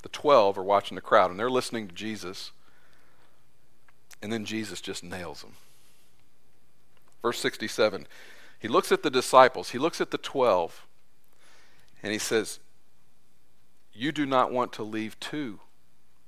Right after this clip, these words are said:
do you? Do you guys wanna leave?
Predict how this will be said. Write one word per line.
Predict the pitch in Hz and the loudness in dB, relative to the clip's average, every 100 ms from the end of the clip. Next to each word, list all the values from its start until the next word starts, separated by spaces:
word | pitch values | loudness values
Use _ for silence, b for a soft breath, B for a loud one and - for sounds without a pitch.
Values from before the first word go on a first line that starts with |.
| - - 85 | -16 -16 -10
do | 95 | -8
you? | 95 117 143 - - - - - - - - - - - - - - - - - - - - - - - - - - - - - - - - - - - - - - - - - | -8 -8 -10 -14 -16 -16 -14 -14 -14 -14 -14 -14 -16 -16 -16 -14 -14 -14 -14 -14 -16 -16 -16 -16 -14 -14 -14 -14 -14 -14 -14 -14 -14 -14 -14 -14 -14 -14 -14 -12 -12 -12 -10 -2
Do | |
you | 175 | 12
guys | 233 240 | 12 12
wanna | 240 247 | 12 12
leave? | 240 254 277 - | 12 12 10 2